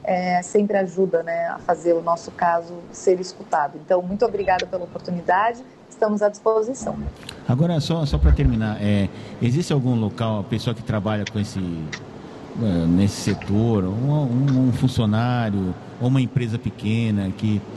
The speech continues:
Speaker 2: esteja interessada em saber as novidades, né, do que tá, do que tá, do que está sendo feito, existe algum site, alguma, alguma conta em rede social que ela possa acompanhar o noticiário?
Speaker 1: Tem um,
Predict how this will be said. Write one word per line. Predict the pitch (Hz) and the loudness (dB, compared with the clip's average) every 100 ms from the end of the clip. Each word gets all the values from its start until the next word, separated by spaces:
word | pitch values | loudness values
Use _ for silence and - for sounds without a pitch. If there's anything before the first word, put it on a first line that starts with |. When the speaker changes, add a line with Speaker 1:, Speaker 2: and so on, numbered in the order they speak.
| - | -6
Speaker 2:
esteja | 120 113 | -2 -2
interessada | 117 117 110 117 113 | -2 -2 -2 -2 -2
em | |
saber | 110 107 | -2 -2
as | 110 | -2
novidades, | 107 101 87 95 113 107 90 | -2 -2 -2 -2 -2 -2 -2
né, | 127 147 - - - - 98 | -2 -2 -6 -14 -14 -6 -4
do | |
que | - 110 | 0 -2
tá, | - 107 | 0 -2
do | 101 - | -2 -6
que | - | -8
tá, | - 107 104 | -4 -2 0
do | 95 | -2
que | 101 107 | -4 -4
está | - 104 | -2 -2
sendo | 117 107 | -2 -2
feito, | - 110 | -2 -2
existe | 101 110 120 | -2 0 -2
algum | 104 101 | -2 -2
site, | - 104 110 120 117 95 | -2 0 0 0 -2 -4
alguma, | 90 101 95 90 87 82 - - - - - - - | -2 -2 0 -2 -2 -6 -10 -14 -14 -12 -12 -6 -2
alguma | 87 101 98 90 80 - | 2 4 4 2 -2 0
conta | 104 123 117 - 92 87 85 80 - 80 | 2 2 2 -2 -2 -2 -4 -6 -8 -4
em | |
rede | 92 - | -2 0
social | 95 - 95 107 | -2 0 0 0
que | 101 | -2
ela | 95 | -4
possa | 92 101 98 | -2 -4 -2
acompanhar | - 95 90 98 131 127 - - - - - | -2 -2 0 2 2 0 -4 -12 -14 -10 -2
o | 92 87 90 | 0 2 2
noticiário? | 90 - 95 98 269 | 0 0 0 2 0
Speaker 1:
Tem | 294 | -2
um, | 277 269 247 240 | -4 -4 -4 -6